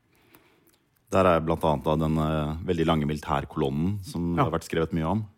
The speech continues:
Speaker 2: Ble stående i, i ro så lenge.
Speaker 1: Ja.
Speaker 2: Som var, eh, merkelige greier. Eh, så lenger, eh, og de pilene som kommer inn fra, fra øst for Kyiv, der de er, var nok ment å være støttende.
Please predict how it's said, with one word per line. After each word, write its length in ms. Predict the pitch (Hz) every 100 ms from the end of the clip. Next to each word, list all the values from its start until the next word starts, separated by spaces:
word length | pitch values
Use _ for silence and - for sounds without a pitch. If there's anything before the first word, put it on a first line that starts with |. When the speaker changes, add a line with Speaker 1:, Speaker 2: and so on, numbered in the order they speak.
| _ -
Speaker 2:
Ble 240 | 117 110
stående 480 | 98 110 104 113 107
i, 520 | 107 101 101 107 117
i 40 |
ro 140 | 104 113
så 240 | 123 98 92
lenge. 300 | 87 92 85 - -
Speaker 1:
Ja. 180 | 87 92 98 -
Speaker 2:
Som 180 | 123
var, 240 | 104 98 87 - _ _ - - - - - - - - - _ _ _ _ -
eh, 600 | 113 107 107 107 107 110
merkelige 480 | 117 113 - 123 117
greier. 300 | 135 180 - _ -
Eh, 320 | 139 143 139 -
så 180 | - 151
lenger, 520 | 147 156 151 151 147
eh, 1000 | 147 147 143 143 139 139 135 135 135 131
og 80 | 131
de 220 | 143 113 107 - 120
pilene 380 | - 139 147 135
som 120 | 120
kommer 280 | - 127 120
inn 240 | 127 143
fra, 360 | 139 131 123 117 -
fra 120 | - -
øst 320 | - 185 - -
for 120 | 175
Kyiv, 400 | - 139 135 123
der 160 | 123 123
de 180 | 131 135
er, 140 | 127
var 300 | 110 - 127
nok 120 | 120
ment 180 | 123 110
å 40 | 107
være 160 | 107
støttende. 720 | 104 - 98 - _ - 113